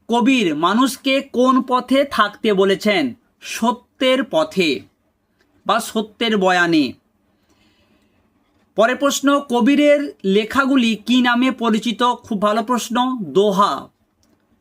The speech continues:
শুধু না থামা কখনো কার ধর্ম? না থেমে যাওয়া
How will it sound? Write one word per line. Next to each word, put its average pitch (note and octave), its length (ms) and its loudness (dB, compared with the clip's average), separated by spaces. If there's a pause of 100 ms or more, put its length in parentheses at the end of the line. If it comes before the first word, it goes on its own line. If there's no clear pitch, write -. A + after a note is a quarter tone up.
(280)
শুধু B3 480 2
না G#3+ 400 2
থামা C4 420 2
কখনো G#3 580 2 (320)
কার A#3 400 0 (200)
ধর্ম? G#3+ 400 2 (320)
না D3+ 280 0 (160)
থেমে G3+ 280 -2
যাওয়া C3+ 380 0